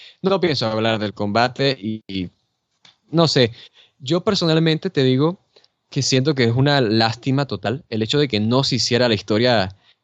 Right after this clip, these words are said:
del hijo bastardo de Vince McMahon. Sie-, siempre hablamos del wrestling como una gran telenovela, como una gran soap opera, y esta es una historia sacada directamente de ello. Y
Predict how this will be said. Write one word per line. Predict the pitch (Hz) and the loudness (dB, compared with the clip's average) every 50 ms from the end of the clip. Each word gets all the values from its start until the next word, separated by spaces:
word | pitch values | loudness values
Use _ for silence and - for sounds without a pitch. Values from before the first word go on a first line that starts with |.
| _ - | _ -4
del | 90 110 | 0 0
hijo | 123 127 135 127 | 2 2 2 2
bastardo | 117 110 104 107 - - 156 160 147 131 107 98 | 2 0 -2 -2 -2 0 0 0 0 -2 -6 -6
de | 95 90 90 | -6 -8 -8
Vince | - - 113 117 117 110 | -4 -2 -2 -2 -2 -2
McMahon. | 110 92 85 135 139 123 110 | -4 -4 -2 0 2 2 0
Sie-, | 107 - - - | 0 -4 -6 -4
siempre | - 143 151 151 156 165 160 160 156 | -2 0 0 0 2 2 2 2 2
hablamos | 104 120 117 117 127 143 151 143 123 107 98 98 - - 107 | 2 2 2 2 4 2 2 2 0 -2 -4 -8 -10 -10 -6
del | 110 107 104 101 101 | -4 -2 -2 -2 -2
wrestling | 104 117 113 - 127 127 | -2 -2 -2 -2 -4 -4
como | 127 131 107 104 | -2 -2 -2 0
una | 110 117 113 | 0 2 2
gran | 110 117 117 113 | 4 4 2 2
telenovela, | 110 123 110 104 101 98 98 110 135 147 135 107 92 | 0 0 0 0 0 0 0 2 2 2 2 2 0
como | - 90 92 | -2 -4 -4
una | 98 104 104 | -2 -2 0
gran | 101 107 107 107 101 | 2 2 2 2 0
soap | - - 107 104 - | 0 0 0 0 0
opera, | - 113 113 110 110 113 120 127 - _ _ _ _ _ - _ _ _ _ | 0 0 2 2 2 2 2 0 -2 _ _ _ _ _ -20 _ _ _ _
y | - 113 120 | 0 0 0
esta | 120 117 120 - - 127 | 0 0 -4 -4 -2 0
es | 123 117 | 0 0
una | 120 117 117 | 0 -2 -2
historia | 110 - 117 120 131 | -2 -2 -2 -2 0
sacada | 131 - 98 - - 113 107 107 104 | 0 -2 -2 0 2 2 2 2 2
directamente | 101 98 98 92 - - 90 90 87 92 - | 0 -2 -4 -6 -8 -10 -10 -10 -10 -6 -4
de | 113 131 143 | -2 0 0
ello. | 120 95 - - - | 0 -2 -6 -8 -6
Y | - 107 104 98 90 | -2 -2 0 -2 -2